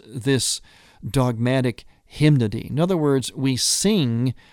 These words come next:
our belief, our theology. That becomes our prayer, becomes our chant. Our chant and prayer becomes theology. And what we do in a lot of those liturgical texts is we remind ourselves of the truth of our faith, and we remind ourselves about our relationship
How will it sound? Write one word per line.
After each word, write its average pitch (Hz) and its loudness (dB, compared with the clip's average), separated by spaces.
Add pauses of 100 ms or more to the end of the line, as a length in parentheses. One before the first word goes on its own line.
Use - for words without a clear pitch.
(260)
our 123 0
belief, 123 -2
our 107 -6
theology. 120 -4
That 120 -6
becomes 131 -2
our 113 -2
prayer, 180 0
becomes 127 -4
our 110 -6
chant. 113 -2
Our 117 -6
chant 131 0
and 123 -6
prayer 120 0
becomes 117 -6
theology. 120 -4 (400)
And 151 4
what 170 2
we 147 2
do 226 2
in 175 0
a 135 0
lot 120 2
of 113 -2
those 113 -2
liturgical 127 -6
texts 120 -6
is 123 -2
we 135 0
remind 135 2
ourselves 110 -4 (180)
of 214 4
the 190 0
truth 160 0
of 123 0
our 117 0
faith, - -2 (480)
and 156 4
we 147 4
remind 147 4
ourselves 143 2
about 131 2
our 127 0
relationship 131 -2